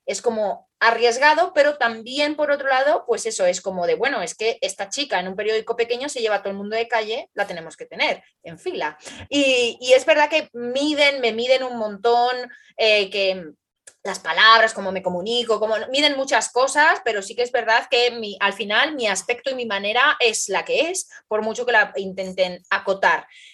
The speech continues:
Y, y ahí me han dicho en plan de,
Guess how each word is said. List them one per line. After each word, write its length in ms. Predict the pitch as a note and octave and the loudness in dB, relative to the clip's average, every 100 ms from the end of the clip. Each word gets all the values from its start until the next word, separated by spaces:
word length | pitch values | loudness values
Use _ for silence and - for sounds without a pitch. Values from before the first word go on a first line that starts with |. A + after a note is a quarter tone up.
| _ | _
Y, 600 | - B3 A#3+ A3 G#3 F#3+ F#3+ | -2 0 2 0 -2 -6 0
y 120 | B3+ | 2
ahí 180 | G#3+ A#3 | 2 2
me 80 | |
han 140 | C4+ B3+ | -2 -2
dicho 240 | A3 - | -8 -8
en 100 | F3 | -8
plan 260 | F#3 F3+ F#3 | -2 -2 2
de, 300 | F#3 F#3 | 4 4